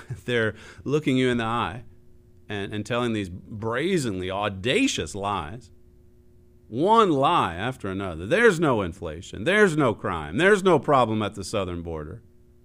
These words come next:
The, the assailant who broke into Paul Pelosi's home,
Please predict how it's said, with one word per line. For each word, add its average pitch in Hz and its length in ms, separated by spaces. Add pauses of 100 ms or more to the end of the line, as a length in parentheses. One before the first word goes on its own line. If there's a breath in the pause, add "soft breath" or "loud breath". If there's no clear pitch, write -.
(640)
The, 123 580
the 135 140
assailant 175 600 (260)
who 135 160
broke 156 300
into 160 680 (360)
Paul 160 200
Pelosi's 156 580
home, 107 340